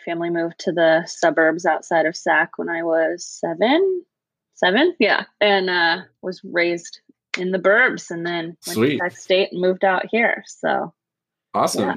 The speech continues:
Speaker 2: Uh,
Speaker 1: <laughs>
Speaker 2: where in the Bay? 'Cause that's where I'm from and grew up, so.
Speaker 1: Um, we lived in Danville till, uh,
Speaker 2: Oh,
Speaker 1: I was
Speaker 2: yeah.
Speaker 1: gonna go to first grade. Yeah.
Speaker 2: Yeah,
Speaker 1: So
Speaker 2: awesome.
Speaker 1: East Bay.
Speaker 2: Yeah.
Speaker 1: <laughs>
Speaker 2: Yep, yep. I was, um, Pleasanton and now Livermore, so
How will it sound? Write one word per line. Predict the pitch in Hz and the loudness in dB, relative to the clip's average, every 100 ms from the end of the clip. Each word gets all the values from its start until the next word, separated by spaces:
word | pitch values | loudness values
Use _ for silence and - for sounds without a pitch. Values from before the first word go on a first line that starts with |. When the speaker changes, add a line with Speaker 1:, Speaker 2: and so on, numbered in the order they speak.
| - | 0
Speaker 2:
Uh, | 117 120 117 | 2 4 2
Speaker 1:
<laughs> | 277 - | 0 0
Speaker 2:
where | - 143 | 2 2
in | 185 | 4
the | 120 | 2
Bay? | 98 98 92 | 2 2 0
'Cause | - 98 | -4 -4
that's | 113 - | -4 -4
where | 107 92 | -8 -6
I'm | 95 98 - | -4 -6 -8
from | - 85 80 95 110 | -14 -12 -10 -12 -10
and | 104 | -10
grew | 92 87 | -6 -4
up, | 71 - | -6 -8
so. | - 82 - _ _ _ _ 220 | -8 -6 -8 _ _ _ _ 0
Speaker 1:
Um, | 226 220 208 | 4 2 2
we | 220 | 0
lived | 220 220 | -2 -4
in | 202 | -2
Danville | 202 208 190 147 | -2 0 -2 -4
till, | 180 - 175 165 160 - | -6 -8 -6 -4 -6 -8
uh, | 165 151 | -8 2
Speaker 2:
Oh, | 339 277 185 - | 4 4 0 2
Speaker 1:
I | 160 | 2
was | 156 170 | 2 0
Speaker 2:
yeah. | - | 0
Speaker 1:
gonna | - | 2
go | 160 | 0
to | 160 | 0
first | 185 175 - | 0 0 0
grade. | 220 262 208 - _ _ _ | 2 2 2 -2 _ _ _
Yeah. | 220 262 311 | -2 2 4
Speaker 2:
Yeah, | 226 101 | 2 0
Speaker 1:
So | - 160 | 2 2
Speaker 2:
awesome. | 208 - | 4 4
Speaker 1:
East | - - - | 2 0 -2
Bay. | - | 0
Speaker 2:
Yeah. | 156 - - _ - | 2 0 -4 _ -2
Speaker 1:
<laughs> | - - - - - | -2 0 -8 -6 -2
Speaker 2:
Yep, | 127 156 - _ - | 0 0 -6 _ -2
yep. | 127 131 - | 2 2 0
I | 117 127 | 0 4
was, | 131 117 | 2 2
um, | 113 107 98 95 95 _ _ | 0 0 0 -6 -10 _ _
Pleasanton | - 135 131 123 135 120 | -2 0 0 -2 0 0
and | 101 98 | 0 0
now | 104 | 0
Livermore, | 98 95 95 87 80 - | 0 -2 -4 -8 -8 -10
so | - 90 80 | -10 -8 -10